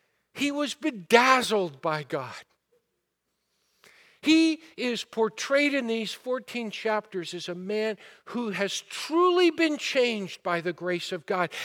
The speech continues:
And that grace, it just emanates out of his life. His, his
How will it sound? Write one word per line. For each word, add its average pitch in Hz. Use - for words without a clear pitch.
And 214
that 196
grace, 285
it 277
just -
emanates 320
out 190
of 170
his 156
life. 143
His, 330
his 277